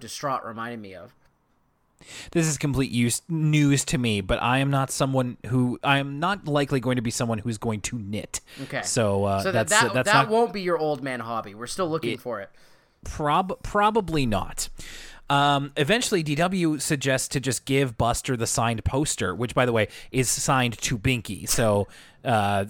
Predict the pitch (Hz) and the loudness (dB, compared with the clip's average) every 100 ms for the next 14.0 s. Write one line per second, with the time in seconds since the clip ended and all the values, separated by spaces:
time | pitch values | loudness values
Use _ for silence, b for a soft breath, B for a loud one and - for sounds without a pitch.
0 | - 160 165 170 208 294 233 180 147 127 | 2 2 2 0 0 2 2 0 0 0
1 | - 143 123 113 104 120 - 131 117 104 | 0 0 0 -2 0 0 0 0 0 0
2 | 104 90 98 90 98 - 95 107 - 104 | -2 -2 -4 -4 -6 -6 -8 -4 -4 -2
3 | 107 98 101 - 98 175 156 117 95 92 | -2 -2 -6 -6 -2 2 2 2 -2 -6
4 | - - 120 107 101 101 87 - B B | -10 -10 -8 -6 -4 -4 -4 -6 B B
5 | B B - 127 143 135 - - 156 147 | B B -4 2 4 4 0 -8 0 2
6 | 123 135 147 151 123 123 110 127 - _ | 4 2 2 0 2 2 0 -6 -12 _
7 | 135 117 107 123 - 156 139 117 147 247 | -6 -4 0 -2 0 2 2 4 4 4
8 | 262 135 131 131 123 123 127 - 127 117 | 2 -2 0 2 2 2 2 2 2 0
9 | B B - 143 151 226 240 240 170 123 | B B -4 0 0 0 -2 -2 0 0
10 | 135 131 139 120 123 127 117 113 113 - | 0 0 -2 0 0 0 -2 -4 -4 -4
11 | 117 - 104 95 - 135 165 170 147 131 | -4 -4 -4 -4 -2 0 0 0 -2 0
12 | 123 131 143 143 123 139 135 110 104 104 | 2 2 2 0 0 -2 -2 -4 -4 -2
13 | 104 95 113 110 - - 110 107 92 90 | -2 0 0 -2 -8 -6 -4 -4 -6 -14